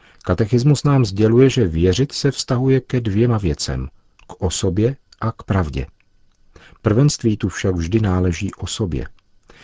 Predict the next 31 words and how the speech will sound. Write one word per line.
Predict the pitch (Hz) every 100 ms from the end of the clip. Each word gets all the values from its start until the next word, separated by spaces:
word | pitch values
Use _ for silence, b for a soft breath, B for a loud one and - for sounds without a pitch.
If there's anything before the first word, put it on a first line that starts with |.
| B B
Jádro | 92 92 90 85
víry | 95 101 113
spočívá | - - 90 95 92 90
v | -
osobním | - - 110 101 113 113
přilnutí | - 98 98 98 - 104
člověka | - 90 82 82 - 90
k | 87
Bohu | 92 82 - B B B B
a | 85
nikoliv | 82 85 104 110 - _
v | _ -
opakování | - 90 - 85 82 85 78
výroků | 73 87 95 92 107 101
o | -
Bohu, | 87 87 90 - - - -
byť | 73 85 90
by | 95
byly | 85 85
pravdivé. | 85 82 80 76 69 67 _ _ _ _ _ _ B B B
Benedikt | 76 90 90 92
šestnáctý | - 90 92 95 - 101 101
zcela | - - 80
jasně | 80 - 87 80
píše: | 87 82 80 76 _ _ _ B B B B
„Na | 95
počátku | 87 95 104 104 - 123
křesťanského | - 104 117 113 - 113 101 92
života | 101 117 107 92
není | 110 107
určité | 87 85 - 87 87 76